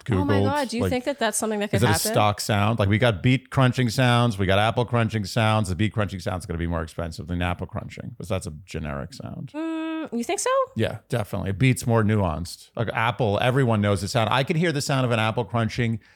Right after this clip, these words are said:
Speaker 1: Like, I could wake up from a deep, long coma and I, someone could bite into an apple. I'd be like, "Apple." I
Speaker 2: No,
Speaker 1: don't even
Speaker 2: the
Speaker 1: need to
Speaker 2: problem
Speaker 1: see
Speaker 2: with
Speaker 1: it.
Speaker 2: apples is,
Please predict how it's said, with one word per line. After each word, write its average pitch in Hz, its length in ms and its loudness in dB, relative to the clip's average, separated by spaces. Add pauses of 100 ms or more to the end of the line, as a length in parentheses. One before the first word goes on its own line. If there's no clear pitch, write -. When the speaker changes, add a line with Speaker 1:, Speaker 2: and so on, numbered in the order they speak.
(160)
Speaker 1:
Like, 120 160 2
I 131 100 2
could 135 160 2
wake 123 240 6
up 123 140 6
from 117 160 -2
a 104 60 2
deep, 110 540 0
long 101 420 0
coma 110 520 2
and 95 100 2
I, 95 120 2 (160)
someone 107 260 0
could 98 140 -2
bite 104 140 2
into 98 120 -2
an 101 80 0
apple. 101 240 2
I'd 104 80 2
be 104 60 4
like, 87 240 2
"Apple." 87 400 -4 (260)
I 311 40 -2
Speaker 2:
No, 339 80 4
Speaker 1:
don't - 100 6
even 123 60 4
Speaker 2:
the 120 60 4
Speaker 1:
need 117 80 2
to - 40 2
Speaker 2:
problem 415 180 2
Speaker 1:
see 571 120 2
Speaker 2:
with - 20 0
Speaker 1:
it. - 80 0
Speaker 2:
apples 294 380 0
is, 277 100 -4